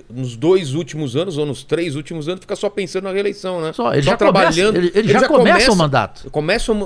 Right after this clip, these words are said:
Speaker 1: o mandato já
Speaker 2: É.
Speaker 1: pensando na reeleição.
Speaker 2: Já comprando fulano, beltrano,
Speaker 1: E se-,
Speaker 2: partidos.
Speaker 1: mas, mas é que tá, isso, isso é difícil de passar, né?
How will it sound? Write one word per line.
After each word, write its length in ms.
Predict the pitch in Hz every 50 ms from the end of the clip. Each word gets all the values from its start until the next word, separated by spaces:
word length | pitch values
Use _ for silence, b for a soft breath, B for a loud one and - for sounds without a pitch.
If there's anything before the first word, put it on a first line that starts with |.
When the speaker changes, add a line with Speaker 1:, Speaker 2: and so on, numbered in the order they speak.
| 139 165
Speaker 1:
o 20 |
mandato 380 | 165 165 160 147 165 185 180 165
já 80 | 185
Speaker 2:
É. 40 | 190
Speaker 1:
pensando 460 | - 202 190 160 - - 185 196 202
na 60 | 202
reeleição. 460 | 202 196 202 202 202 185 - - 170 135
Speaker 2:
Já 160 | 131 165 160
comprando 880 | - 190 190 175 - - 190 185 190 190 185 170 156 180 180 - - 131
fulano, 640 | - - - 156 151 143 165 175 175 170 156 135
beltrano, 720 | 113 123 151 147 127 - 170 170 165 160 170 165 160 160 170 - -
Speaker 1:
E 80 | - 123
se-, 160 | - - - - - - - -
Speaker 2:
partidos. 500 | - 151 127 151 - - 185 180 175 165
Speaker 1:
mas, 140 | 151 160 165
mas 80 | 220 208
é 40 | -
que 40 | -
tá, 160 | - 123 107
isso, 300 | 123 170 180 - - - -
isso 280 | 113 120 113 - -
é 40 | 202
difícil 300 | 202 - - - 127 -
de 80 | - 113
passar, 380 | - 117 101 - - 107 98
né? 100 | 95 104